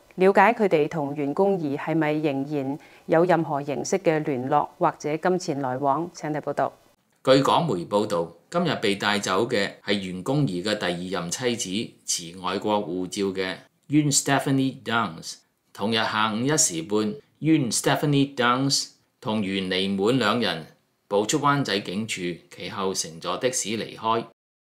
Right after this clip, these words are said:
Speaker 2: 上個月二十四號，袁弓夷嘅仔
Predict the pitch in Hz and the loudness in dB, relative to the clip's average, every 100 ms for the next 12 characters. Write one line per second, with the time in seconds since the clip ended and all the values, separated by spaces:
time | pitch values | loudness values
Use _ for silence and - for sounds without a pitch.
0 | - - 120 123 143 135 104 104 104 104 | -4 2 4 4 4 4 4 0 0 0
1 | 87 120 113 113 90 87 - - 87 92 | 2 2 2 2 0 -4 -14 -10 -6 -4
2 | 104 139 156 104 87 92 104 98 | 0 2 2 2 -2 -2 -2 0